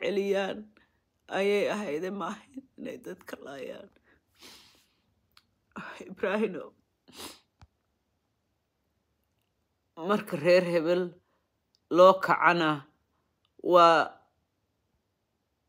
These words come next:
la kala seextaa, sax-, waa la kala saftaan, exactly. Xataa berigii dhaweyda ay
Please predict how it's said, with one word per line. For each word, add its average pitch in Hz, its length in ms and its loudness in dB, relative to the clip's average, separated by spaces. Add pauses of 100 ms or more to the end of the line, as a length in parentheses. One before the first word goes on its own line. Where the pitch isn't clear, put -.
(140)
la 165 120 2
kala 139 280 -2
seextaa, - 1120 -12
sax-, - 360 -4 (220)
waa 240 160 12
la 311 80 10
kala 233 180 4
saftaan, 185 420 2
exactly. 240 580 8 (580)
Xataa 349 360 10
berigii 339 360 6
dhaweyda 330 460 8
ay 320 120 8